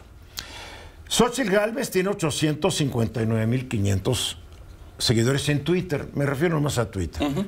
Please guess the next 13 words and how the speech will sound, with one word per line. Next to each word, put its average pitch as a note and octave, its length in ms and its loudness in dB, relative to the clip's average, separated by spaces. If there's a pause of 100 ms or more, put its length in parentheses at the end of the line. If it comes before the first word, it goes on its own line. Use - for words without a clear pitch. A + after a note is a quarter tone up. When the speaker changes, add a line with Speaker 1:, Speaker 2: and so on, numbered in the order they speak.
Speaker 1:
y - 60 -2
ahí A2 100 4
está A#2 220 0
Xochitl, F2 420 -2
viva. A2 300 2 (560)
Felipe F3 260 4
Calderón E3 360 0
tiene D#3+ 200 2
seis B2 240 0
millones, G#2 720 -2 (580)
también F2 280 0
la A#2+ 140 2
promovió. A#2+ 460 2